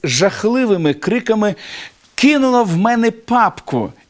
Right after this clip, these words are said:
і почала підходити усе ближче і ближче до мене. З її губ летіла піна, очі горіли. Цей випадок з усією ясністю свідчить про те, що ворог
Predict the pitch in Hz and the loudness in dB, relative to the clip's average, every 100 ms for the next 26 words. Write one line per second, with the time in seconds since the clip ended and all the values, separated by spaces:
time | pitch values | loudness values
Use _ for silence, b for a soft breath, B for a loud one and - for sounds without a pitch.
0 | - 214 - 165 - 220 240 240 233 - | -4 -2 0 -4 0 2 2 0 -2 -4
1 | 175 - - 208 196 202 190 185 170 135 | -6 -6 -2 0 0 -4 -4 -4 -4 -4
2 | - 185 139 131 185 208 - - 196 - | -2 -2 -2 -4 -4 -4 -4 -2 -2 -2
3 | 170 131 143 156 - - 135 151 165 170 | -6 -4 -2 -2 -2 -6 -4 -4 0 0
4 | 135 104 - B B B B 131 147 208 | 0 -4 -12 B B B B -2 0 2
5 | 208 143 214 254 - B B 156 175 220 | 2 0 0 -2 -6 B B -2 0 -2
6 | 233 208 - - 226 233 147 101 - B | 0 0 -4 -4 -2 0 -2 -6 -12 B
7 | B - 247 254 - 226 170 196 190 214 | B 0 0 0 0 0 2 2 2 2
8 | 233 220 147 - - B B B - 196 | 2 2 0 -2 -12 B B B 2 2
9 | 143 156 240 233 220 214 B B 135 196 | 2 0 2 0 0 -4 B B -4 -2
10 | - 247 240 190 208 240 - 214 208 214 | 0 0 0 0 0 -2 -2 -4 -4 -4
11 | 202 - 214 - 208 - 190 - 220 - | -6 -4 -4 -4 -6 -4 -6 -2 -4 -4
12 | - 202 175 214 202 - | -2 -2 0 -2 -2 -10